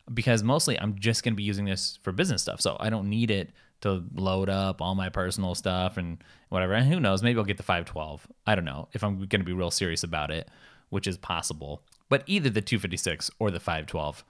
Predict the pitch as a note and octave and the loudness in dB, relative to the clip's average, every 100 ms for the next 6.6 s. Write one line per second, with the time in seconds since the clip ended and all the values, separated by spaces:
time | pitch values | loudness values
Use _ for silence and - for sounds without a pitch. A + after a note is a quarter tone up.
0 | _ - _ - - F#2+ F#2+ D#2 D2+ C2 | _ -20 _ 0 2 2 0 -2 -4 -6
1 | G1+ - - - - C3 C#3 A2 G2 - | -6 -8 -14 -20 -2 2 6 6 4 -2
2 | - - _ _ _ - B2+ A2 - A2 | -12 -20 _ _ _ 2 6 6 6 4
3 | C3+ B2 G#2+ G2 - _ G2+ G2 G2+ G2+ | 6 6 6 2 -2 _ 0 2 4 4
4 | A#2+ A#2 G2 F#2 F2 - - G2+ F#2+ F#2+ | 4 6 6 2 0 -4 -4 -2 -2 0
5 | G2+ F2+ - G2 A2+ G2 F#2 F#2 - - | 0 0 -2 0 0 2 0 -2 -10 -4
6 | F#2 G#2+ - E2 D2+ | -2 -2 0 0 0